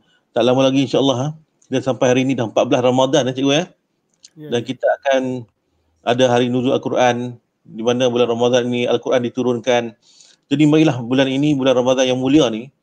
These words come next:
Speaker 1: kita berusaha menjadi orang yang lebih baik daripada yang sebelum ini. Di mana kita, apa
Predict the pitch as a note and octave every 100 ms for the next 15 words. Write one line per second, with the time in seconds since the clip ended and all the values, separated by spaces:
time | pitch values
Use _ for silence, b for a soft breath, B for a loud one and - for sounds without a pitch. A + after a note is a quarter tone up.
0 | _ _ - B2 D3 C3+ B2 D#3 D3+ C#3
1 | C#3 C#3 D3 C#3 C3+ A#2+ D3 B2+ A#2 B2+
2 | C#3 E3 - - C#3 B2 D3 C3 C3 A2+
3 | G#2+ G#2 _ _ _ _ - A2+ C#3+ D#3
4 | D3+ D3+ C3+ D#3 F3+ E3+